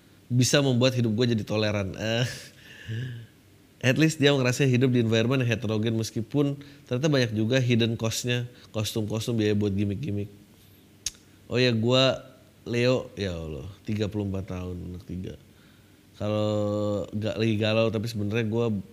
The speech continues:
bapak yang demokratis, tapi gua pengen aja anak gua punya masa depan yang baik. Menurut lu profesi apa yang masa depan yang jadikan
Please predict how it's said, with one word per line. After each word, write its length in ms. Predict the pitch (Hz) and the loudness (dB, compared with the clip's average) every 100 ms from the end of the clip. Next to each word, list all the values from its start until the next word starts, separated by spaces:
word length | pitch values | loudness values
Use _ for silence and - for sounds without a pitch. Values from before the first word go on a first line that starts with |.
| - - - - - - _ - | -20 -20 -20 -20 -20 -20 _ -8
bapak 320 | 104 104 110 | -4 -2 -2
yang 80 | 110 | -2
demokratis, 560 | 104 101 98 101 110 113 | -2 -2 -4 -6 -6 -6
tapi 160 | 104 113 | -6 -4
gua 80 | 120 | -6
pengen 320 | - 107 107 | -4 -4 -2
aja 240 | 113 123 123 - - - - - | -2 -2 -4 -12 -20 -20 -20 -10
anak 160 | 110 110 | -6 -4
gua 160 | 120 | -4
punya 160 | 120 113 | -2 -2
masa 240 | 110 - | -2 -2
depan 320 | 104 110 113 | -4 -2 -4
yang 80 | 110 110 107 - | -4 -6 -10 -14
baik. 320 | 98 98 101 98 - - - - - - | -6 -2 -2 -4 -12 -20 -20 -20 -16 -6
Menurut 240 | 120 123 | -4 0
lu 80 | 147 | -2
profesi 480 | 147 127 117 110 - | 0 -2 -2 -4 -4
apa 240 | 110 143 | -4 0
yang 100 | 127 113 - - - - - - - - - - - - | -2 -2 -12 -20 -20 -20 -20 -20 -20 -20 -20 -20 -16 -8
masa 160 | 110 113 | -2 0
depan 240 | 117 120 | 0 0
yang 160 | 123 113 | 0 2
jadikan 480 | 107 104 113 113 | 0 0 -2 -4